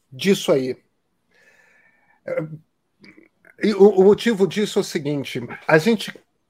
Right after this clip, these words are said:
criou gatilhos com, com ideias, não com texto, mas com ideias, entendeu? Isso é uma coisa que, quando a gente tá falando de política,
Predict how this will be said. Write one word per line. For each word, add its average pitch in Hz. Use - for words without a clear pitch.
criou 196
gatilhos 160
com, 135
com 139
ideias, 123
não 240
com 220
texto, 156
mas 139
com -
ideias, 131
entendeu? 156
Isso 214
é 214
uma 185
coisa 160
que, -
quando 190
a 170
gente 156
tá 156
falando 139
de -
política, 131